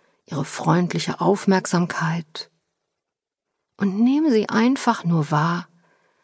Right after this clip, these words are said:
wie es ein- und ausatmet.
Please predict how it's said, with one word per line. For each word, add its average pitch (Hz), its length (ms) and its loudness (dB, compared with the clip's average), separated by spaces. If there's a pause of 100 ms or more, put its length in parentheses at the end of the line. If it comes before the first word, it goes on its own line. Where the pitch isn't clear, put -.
(280)
wie - 100 -6
es - 240 -8
ein- 170 640 2 (920)
und - 260 -2
ausatmet. - 1200 -2